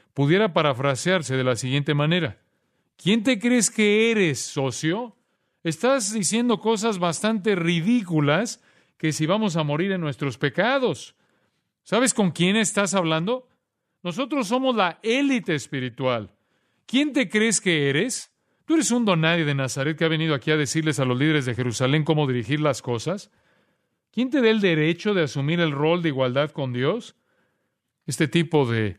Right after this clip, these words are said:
ignorancia deliberada se manifiesta en otros pasajes de las Escrituras. Juan ocho diecinueve dice, ellos le dijeron, "¿Dónde está tu padre?". Respondió Jesús,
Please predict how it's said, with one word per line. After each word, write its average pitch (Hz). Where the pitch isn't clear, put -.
ignorancia 131
deliberada 120
se 117
manifiesta 113
en 123
otros 131
pasajes 120
de 110
las 110
Escrituras. 117
Juan 127
ocho 139
diecinueve 123
dice, 123
ellos 127
le 127
dijeron, 123
"¿Dónde 175
está 151
tu 120
padre?". 135
Respondió 127
Jesús, 151